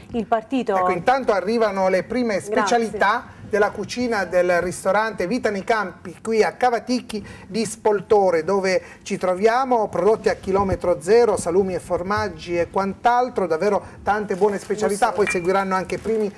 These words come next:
Speaker 2: e secondi piatti. Qui si mangia davvero molto bene, all'insegna degli odori e dei sapori della cucina di una volta. È bello esserci, come si diceva, una visita da parte vostra sarà senz'altro ben gradita al ristorante, azienda agrituristica Vita nei Campi, qui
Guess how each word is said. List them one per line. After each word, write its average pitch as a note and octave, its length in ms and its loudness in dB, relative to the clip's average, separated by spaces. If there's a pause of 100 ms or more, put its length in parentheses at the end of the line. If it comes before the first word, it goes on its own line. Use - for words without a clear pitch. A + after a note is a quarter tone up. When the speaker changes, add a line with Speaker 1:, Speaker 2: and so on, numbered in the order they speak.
Speaker 2:
e F#3+ 140 -4
secondi F#3+ 340 -2
piatti. A3 360 0
Qui A#3+ 160 -4
si - 120 -6
mangia G3 320 0
davvero F3+ 500 0 (160)
molto A3 380 2
bene, F#3 280 0
all'insegna F#3+ 580 0
degli F#3 220 -2
odori A3 440 6 (200)
e G3 100 -2
dei G3+ 160 4
sapori A3+ 540 4
della F#3+ 220 2
cucina G3+ 380 -4
di F3+ 100 -4
una F#3 140 0
volta. D#3+ 380 0
È E3+ 80 0
bello G3+ 300 2
esserci, G#3 580 0 (180)
come G#3+ 300 2
si G3 140 -8
diceva, A3 460 4
una G3 200 -2
visita G3 540 -2
da F3+ 100 -2
parte F#3 300 -2
vostra A#3 340 2
sarà F3 300 -2
senz'altro F#3 600 -4 (180)
ben G3+ 340 2
gradita D#3+ 500 -4
al E3 100 -2
ristorante, F#3 720 -2
azienda D#3+ 600 -6
agrituristica F#3+ 1040 -2
Vita G3+ 280 -4
nei F3 140 -4
Campi, E3+ 340 -4
qui F3+ 220 -4